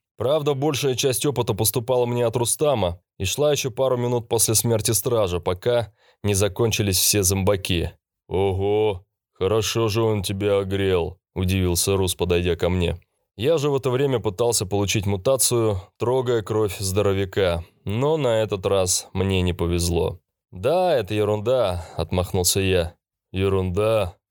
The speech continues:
У тебя пол лица посинело». «По сравнению с этим», я показал ему сломанные когти. «Ерунда.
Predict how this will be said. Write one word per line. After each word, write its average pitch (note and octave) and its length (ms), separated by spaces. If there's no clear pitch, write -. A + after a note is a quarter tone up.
У F#2+ 80
тебя A2 360
пол G#2+ 300
лица G#2 380
посинело». F2+ 840
«По G#2+ 60
сравнению E3+ 540
с - 120
этим», A#2+ 400
я F2+ 120
показал F#2+ 440
ему F#2 160
сломанные F#2+ 420
когти. F2+ 500
«Ерунда. F2+ 760